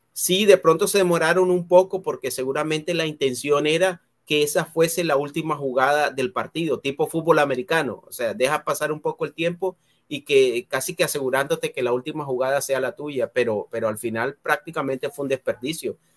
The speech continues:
Desde el banco se veía a, a, a Berhalter, donde hacía la seña de que pararan un poco, pero yo creo que se desperdició ese balón y debió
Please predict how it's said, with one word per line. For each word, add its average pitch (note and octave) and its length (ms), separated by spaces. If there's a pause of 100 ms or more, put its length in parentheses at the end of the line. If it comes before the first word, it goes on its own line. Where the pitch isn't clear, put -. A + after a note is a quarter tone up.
(220)
Desde C#3+ 300
el D3 80
banco D3+ 380
se F3 160
veía D3+ 580
a, A#2 640 (1500)
a, G#2+ 840 (840)
a B2 160
Berhalter, D3+ 760
donde C3 280
hacía C3+ 200
la C#3+ 100
seña D#3 320
de D3 140
que - 120
pararan C3+ 440
un C#3 120
poco, D3+ 340
pero C#3+ 340
yo A2+ 160
creo - 160
que F#3 80
se F#3 120
desperdició C3+ 600
ese E3 120
balón D3 320
y F3 60
debió C3+ 420